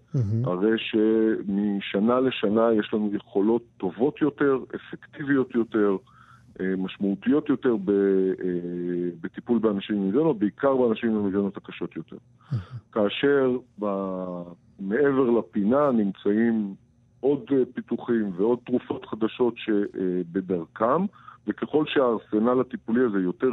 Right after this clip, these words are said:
Speaker 2: גדול, יש לנו יכולת לתת טיפול אפקטיבי יותר ליותר ויותר חולים.
Speaker 1: וגם
Speaker 2: אחת
Speaker 1: להתאים,
Speaker 2: הבעיות המ-
Speaker 1: אה,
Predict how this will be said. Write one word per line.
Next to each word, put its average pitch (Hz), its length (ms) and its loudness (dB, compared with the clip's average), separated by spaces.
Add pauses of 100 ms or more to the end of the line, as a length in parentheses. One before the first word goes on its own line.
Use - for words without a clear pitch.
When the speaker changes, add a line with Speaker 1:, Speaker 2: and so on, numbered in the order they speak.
Speaker 2:
גדול, 131 360 2
יש - 120 -4
לנו 107 240 0
יכולת 139 500 0
לתת 110 320 -2
טיפול - 260 -4
אפקטיבי - 540 -4
יותר 160 320 2 (400)
ליותר 113 340 2
ויותר 104 340 2
חולים. 95 360 -2 (360)
Speaker 1:
וגם 120 240 2
Speaker 2:
אחת 117 260 2
Speaker 1:
להתאים, 101 120 0
Speaker 2:
הבעיות 151 240 6
המ- 139 80 6
Speaker 1:
אה, 127 180 4